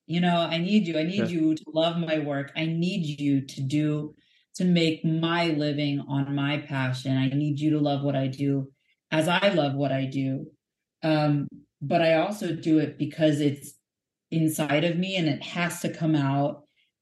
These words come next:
Speaker 1: And there's nothing I can do about it. In some way, I'm just this vehicle to the drive of, <laughs> I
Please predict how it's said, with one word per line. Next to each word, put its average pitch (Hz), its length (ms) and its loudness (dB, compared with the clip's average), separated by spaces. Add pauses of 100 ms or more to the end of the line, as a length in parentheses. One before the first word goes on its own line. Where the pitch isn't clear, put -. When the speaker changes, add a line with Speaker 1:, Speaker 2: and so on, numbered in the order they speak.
(140)
Speaker 1:
And 160 220 6
there's 147 220 2
nothing 170 540 0
I 147 140 0
can 147 200 -4
do 147 160 0
about 143 340 -2
it. 139 80 0
In 151 160 -2
some 175 240 -2
way, 170 140 2
I'm 147 200 0
just 151 320 -4
this 139 220 -4
vehicle 139 760 2
to 156 140 -6
the 139 140 0
drive 135 760 0 (600)
of, 139 460 0 (200)
<laughs> - 120 -4
I 285 100 4